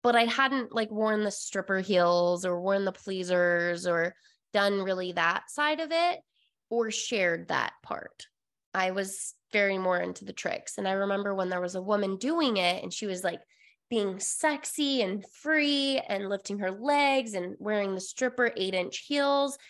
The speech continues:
and she was recording it. And there was a point of me being like, "Oh, well, she shouldn't do that. Like, she can't do that for free for the internet. People will think she's a hoe or, you know, I'm just,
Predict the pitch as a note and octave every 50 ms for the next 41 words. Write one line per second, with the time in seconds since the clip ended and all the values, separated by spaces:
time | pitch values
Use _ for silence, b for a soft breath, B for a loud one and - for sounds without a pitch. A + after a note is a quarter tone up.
0 | B B B - G#3+ G#3 - - A#3 A#3 G#3+ A3+ A#3 A3+ A#3 - - E4 F#4 F4+
1 | C4+ A3+ F#3 D#3 G#2+ - - - _ _ _ _ b b b b b b b -
2 | G#3+ A3 G#3+ G#3+ G#3+ G#3+ G#3+ A#3 A3 - - - - D4 - - A3+ A3 G#3+ A3+
3 | G#3+ G3+ G3+ G3 G3+ G3 F#3+ F#3+ F#3+ F#3 F3 D3+ C#3 B2 - - - - _ _
4 | _ _ _ _ _ _ _ _ - D4 C#4 C4 A#3+ A3+ G#3 A3 - C4+ B3 A3
5 | - - A#3 G#3 F#3 - - - - G3+ G3 F3+ F3+ E3+ D#3 A2 G#2+ A2+ F#2 -
6 | - - F#3+ F#3+ F#3+ F#3 - - D#4 - - C#4+ C4+ A3+ - - - _ _ _
7 | _ _ C4 C4 B3+ A3+ G#3 F#3 - - - - G#3+ F#3 - - - - - A#3+
8 | D4 D#4+ C4 F#3+ E3 D#3+ E3+ F#3 G#3+ - - G3+ F#3+ F#3 E3+ E3+ E3+ F3 F3 -
9 | - A#3 C#4+ C#4 - - A3 F3+ E3 D#3+ F3 F3+ - - - A3+ A3 G#3+ F#3 F#3
10 | F#3 F#3 - F3+ E3+ - - - - - G3+ F#3 G3+ G3 G#3+ C4+ C#4+ C4 A#3+ A3+
11 | G3+ F#3+ F#3+ F#3 F3 E3 C#3 D#3 A3 G#3 F#3 D#3+ D#3 C#3 F3 F#3 - G3 F3+ -